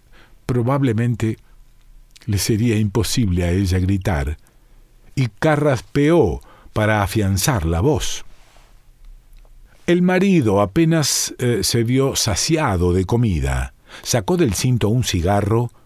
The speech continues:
lo picó con la uña y encendió sosegadamente el pitillo en el candil. "Cht, ¿a dónde vamos?", gritó, viendo que su mujer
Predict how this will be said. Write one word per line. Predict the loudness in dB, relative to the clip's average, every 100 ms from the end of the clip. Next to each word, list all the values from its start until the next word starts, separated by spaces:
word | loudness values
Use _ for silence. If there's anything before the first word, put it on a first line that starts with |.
| _ -4
lo | 0 0
picó | 0 0 -2
con | 0 0
la | 0 0
uña | 0 0 0 -2 -8 -14 -4
y | -2 0
encendió | 0 -2 -2 0 0 0 -2 -6
sosegadamente | -6 -4 -4 -2 -2 -2 -2 0 0 0 0 0 0
el | 0 0
pitillo | -2 -4 -4 -2 -2 0 -4 -4 -2
en | 0
el | 0 -2
candil. | -2 0 2 0 0 -4 -8 -16 -20 -20 -20 -20 -20 -20 -20 -8
"Cht, | -6 -6 -4
¿a | -2
dónde | 0 2
vamos?", | 2 2 0 -2 -4 -10 -20 -20 -20 -20 -20 -4
gritó, | 0 0 2 0 0
viendo | 0 2 2 0 0
que | -2
su | -2 -2
mujer | 0 0 0 0 -2